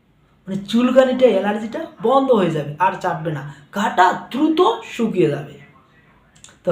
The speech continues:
খামারি বন্ধুরা, আর যদি এর পাশাপাশি আপনারা হচ্ছে কি ঘরোয়া চিকিৎসা করতে চান, ঘরোয়া চিকিৎসা যদি আপনি করতে চান তো সেখানে হচ্ছে কি মানে রোগ প্রতিরোধ ক্ষমতা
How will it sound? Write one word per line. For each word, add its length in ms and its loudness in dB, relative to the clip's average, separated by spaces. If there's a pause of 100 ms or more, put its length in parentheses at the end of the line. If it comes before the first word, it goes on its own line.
খামারি 360 2
বন্ধুরা, 340 -2 (460)
আর 80 -2 (140)
যদি 280 4 (360)
এর 120 0 (140)
পাশাপাশি 480 0 (120)
আপনারা 220 -6
হচ্ছে 200 -8
কি 60 -10 (140)
ঘরোয়া 360 4
চিকিৎসা 340 -2 (100)
করতে 300 -6
চান, 160 0 (540)
ঘরোয়া 340 4
চিকিৎসা 360 -2 (100)
যদি 120 -6 (100)
আপনি 140 -8 (120)
করতে 280 -4
চান 120 -4 (320)
তো 60 -6 (100)
সেখানে 320 -2
হচ্ছে 240 -6
কি 100 -2 (360)
মানে 160 -2 (120)
রোগ 180 8 (140)
প্রতিরোধ 360 0 (100)
ক্ষমতা 300 -4